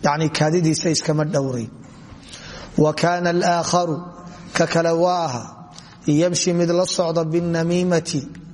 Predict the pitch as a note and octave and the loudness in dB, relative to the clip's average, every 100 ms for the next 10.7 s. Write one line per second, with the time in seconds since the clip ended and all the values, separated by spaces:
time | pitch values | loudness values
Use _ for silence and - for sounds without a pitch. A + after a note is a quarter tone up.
0 | - - - E3+ D#3+ F3+ - D#3+ E3 - | -4 -2 2 2 4 2 2 0 0 0
1 | D#3 D#3 C#3+ C3+ - - - - - - | 0 2 0 -2 -4 -10 -20 -20 -20 -20
2 | - - - - - E3+ E3 D3+ E3 D#3 | -18 -18 -20 -8 0 2 4 2 2 2
3 | D#3+ E3 E3+ E3 C#3+ A#2+ - - - - | 0 2 4 4 2 -2 -12 -20 -20 -20
4 | - E3 E3+ D#3+ D#3 D3+ D3 D#3+ E3 E3+ | 0 2 4 4 4 4 4 2 4 2
5 | D#3+ E3 D#3 D#3+ E3 D#3 E3 F3 E3+ D3 | 0 0 0 2 0 0 2 4 4 0
6 | - - - - - E3 D#3+ E3 D#3+ D#3+ | -4 -16 -20 -12 0 0 2 2 4 4
7 | E3+ D3 C#3+ - - - - - - E3 | 2 0 -4 -10 -20 -20 -20 -20 -4 -2
8 | D3+ D#3 - E3 D#3+ D#3 D#3 D#3+ E3+ D#3 | 2 0 2 0 2 2 2 0 0 -2
9 | - D3+ A#2+ B2+ - - - E3 E3+ E3 | 0 -2 -2 -8 -14 -20 -2 2 2 2
10 | E3 D#3 D#3+ D3+ C#3 A#2 | 0 0 0 0 0 -4